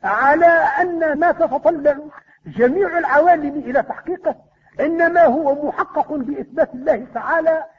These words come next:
الذي هو الواحد الذي لا شريك له. وأما الأمر الخامس وهو الإخلاص، فإن الإخلاص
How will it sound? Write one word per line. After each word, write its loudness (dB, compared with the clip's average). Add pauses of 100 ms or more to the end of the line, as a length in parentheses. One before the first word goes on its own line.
(240)
الذي 0
هو 0 (340)
الواحد 0
الذي -8
لا -6
شريك -12
له. -4 (1600)
وأما 0 (1080)
الأمر 2
الخامس 0 (880)
وهو 2 (100)
الإخلاص، -2 (1600)
فإن 0
الإخلاص 0